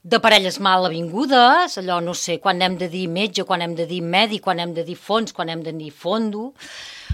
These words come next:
Potser també de les interferències lingüístiques, que sabem que agraden molt, els barbarismes sabem que agraden molt, i a la gent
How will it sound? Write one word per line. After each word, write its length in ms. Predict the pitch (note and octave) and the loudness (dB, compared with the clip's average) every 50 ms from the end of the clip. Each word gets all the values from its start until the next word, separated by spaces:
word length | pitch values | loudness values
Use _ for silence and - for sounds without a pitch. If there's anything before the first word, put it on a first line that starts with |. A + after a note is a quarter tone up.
| - - _ | -8 -10 _
Potser 280 | - C4 B3+ - B3+ B3+ | -2 0 2 4 4 4
també 160 | B3 B3 B3 | 6 6 8
de 80 | A#3 B3 | 8 8
les 140 | A#3+ G3+ A#3 | 6 6 4
interferències 540 | A#3 F#3 A#3 - G3 A3 A3 F#3+ - G3+ D3+ | 0 -2 -2 0 2 2 2 2 0 -4 -2
lingüístiques, 580 | F#3+ G#3 G3 B3 C#4 - - C4+ - C4+ B3+ - | -2 0 0 0 0 -2 -2 -2 -2 -2 -2 -2
que 80 | - A3+ | -4 -6
sabem 300 | - - F#3 F3+ E3+ - | -2 2 2 2 2 2
que 80 | - | 0
agraden 340 | F3 E3+ F3 E3+ E3 E3 E3 | 2 4 4 4 4 2 2
molt, 300 | F3 F#3+ G3 G3 F#3 F#3 | 2 4 4 4 4 2
els 160 | F3 - - | 0 -2 -2
barbarismes 640 | E3 F3 D#3+ C#3+ D#3+ E3+ F3+ F#3+ - - F3 D#3+ - | -2 -2 -2 -2 -2 -2 -4 -4 -6 -6 -8 -8 -8
sabem 300 | - E3+ D#3 E3+ E3+ D3 | -4 -2 0 0 0 0
que 80 | - - | -2 -2
agraden 340 | D#3 D#3 E3 E3 D#3+ D#3+ D3+ D#3+ | 0 2 4 4 4 2 0 0
molt, 180 | F3+ F#3 F#3+ F#3 | 0 0 0 0
i 80 | F3 | 0
a 60 | E3 | 0
la 100 | D#3+ E3 | 0 0
gent 280 | D3+ C3+ E3+ F3 E3 | 0 0 -2 -2 -2